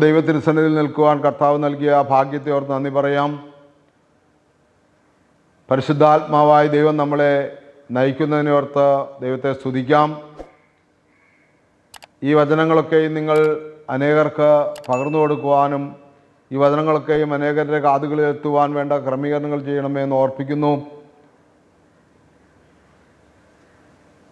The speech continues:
നാം ഇതുവരെയും ശ്രമിച്ചു പോന്ന കാര്യങ്ങൾ ദൈവത്തോടും മനുഷ്യരോടും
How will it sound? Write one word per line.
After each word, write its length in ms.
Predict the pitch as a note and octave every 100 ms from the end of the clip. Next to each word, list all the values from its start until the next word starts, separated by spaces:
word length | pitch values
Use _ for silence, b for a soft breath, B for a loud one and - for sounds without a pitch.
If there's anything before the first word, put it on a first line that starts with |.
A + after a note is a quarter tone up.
| C#3
നാം 180 | D#3 D#3+ D#3+ - - D#3
ഇതുവരെയും 560 | D3 D#3+ D#3+ D#3+ E3 E3 D#3
ശ്രമിച്ചു 340 | D3+ D3+ E3 D#3
പോന്ന 200 | D#3 D3+ D3+
കാര്യങ്ങൾ 420 | D3 D#3 D#3 D3+ D3+ D3+ - - _ _ _ _ _ _ C3 C3
ദൈവത്തോടും 640 | D3+ D3+ E3 D#3 D#3 D#3 D#3 - - _ - C3+
മനുഷ്യരോടും 720 | C#3 D3 - E3 E3 E3 D#3+